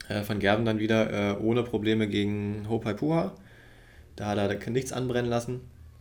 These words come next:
Äh, dann war noch Gordon Mathers, hatte ich ja gerade schon gesagt, der ist der Australier gewesen, der am weitesten gekommen ist. Der hat sich im Viertelfinale gegen Schmidi durchgesetzt. Hm, ja, von vorne weggespielt eigentlich, dieses Ding.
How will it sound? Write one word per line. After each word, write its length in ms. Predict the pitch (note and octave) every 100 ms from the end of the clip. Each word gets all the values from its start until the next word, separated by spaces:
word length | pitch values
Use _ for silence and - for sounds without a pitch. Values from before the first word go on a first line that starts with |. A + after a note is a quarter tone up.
| - - - - - - - - - - - - D3
Äh, 300 | D3 C#3+ C#3
dann 140 | C#3
war 100 | C#3
noch 160 | C3+ C3+
Gordon 180 | A#2+
Mathers, 300 | A#2 D#3+ F#3
hatte 80 | D3
ich 40 | C3+
ja 60 |
gerade 160 | B2 B2
schon 120 | C3
gesagt, 280 | A2+ C3 -
der 240 | C3 B2+
ist 220 | B2 -
der 160 | B2 A#2+
Australier 400 | A#2+ - A#2 A#2+
gewesen, 200 | A2+ A2
der 120 | A2
am 80 | G#2
weitesten 300 | A2+ C#3+ C#3
gekommen 260 | C3 C#3 C#3+
ist. 240 | C#3 - - - -
Der 200 | A#2 A#2 A#2
hat 120 | A#2+
sich 140 | A2+
im 100 | A2+
Viertelfinale 460 | A2 B2 A#2+ A#2+ A2+
gegen 240 | A2 A2
Schmidi 320 | G#2+ D3 F3
durchgesetzt. 600 | B2 G#2+ A2+ A#2+ - - - - - - - - - -
Hm, 480 | A2 A2 G#2 G2 G2 -
ja, 160 | F#2+ F2
von 240 | - F#2
vorne 200 | - G#2+
weggespielt 440 | A2+ D#3+ - G2+ F#2
eigentlich, 220 | F#2+ G2+
dieses 240 | G2 G#2
Ding. 220 | - C#3+